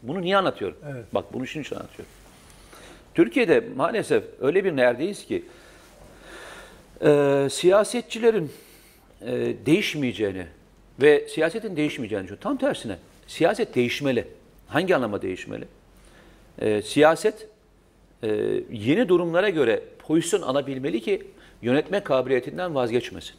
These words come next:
Speaker 1: Yönetebilme kabiliyetidir siyaset aslında baktığında. Ben hep öyle söylerim. Yani demokrasi ise demokrasi orta nokta bulabilme,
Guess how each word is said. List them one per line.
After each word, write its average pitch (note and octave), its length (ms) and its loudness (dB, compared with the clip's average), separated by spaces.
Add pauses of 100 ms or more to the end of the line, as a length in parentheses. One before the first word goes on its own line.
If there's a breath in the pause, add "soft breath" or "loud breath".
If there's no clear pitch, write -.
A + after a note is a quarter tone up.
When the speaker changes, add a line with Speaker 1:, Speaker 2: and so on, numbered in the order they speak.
(500 soft breath)
Speaker 1:
Yönetebilme A3 580 0
kabiliyetidir C3 560 0
siyaset G2+ 420 -4
aslında F#2+ 280 -6
baktığında. G2 360 -2
Ben D3 60 0
hep F3 140 -2
öyle E3+ 200 2
söylerim. G#2+ 340 0 (320 loud breath)
Yani B2 240 2 (260 loud breath)
demokrasi F3 520 2
ise B3 280 -4 (540 soft breath)
demokrasi G3 500 2
orta D#3+ 300 0
nokta F#3+ 320 0
bulabilme, C#3+ 480 0